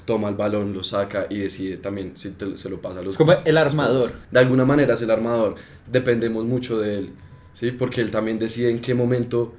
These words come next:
Speaker 1: se puede hacer una jugada. También el diez puede, eh, puede ayudar a mover el balón más fácil.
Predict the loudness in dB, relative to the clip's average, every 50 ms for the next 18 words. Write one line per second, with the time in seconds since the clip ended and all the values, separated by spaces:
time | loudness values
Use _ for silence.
0 | -20 -16 -10 -10 -4 0 0 0 0 0 -4 -4 -4 -4 -4 -4 -4 0 2 2
1 | 2 2 2 0 0 -2 -6 -10 -18 -20 -20 -20 -8 -4 -4 -2 0 0 -2 -2
2 | -4 -2 0 0 0 0 -2 -2 -2 0 2 2 2 2 2 0 0 0 -2 -2
3 | -2 -2 -4 -2 -2 0 0 0 0 0 0 0 0 -2 -2 -2 -2 -2 -2 -2
4 | -2 -2 -2 -2 -2 -4 -6 -8 -4 -2 -2 -2 -2 -4 -10 -12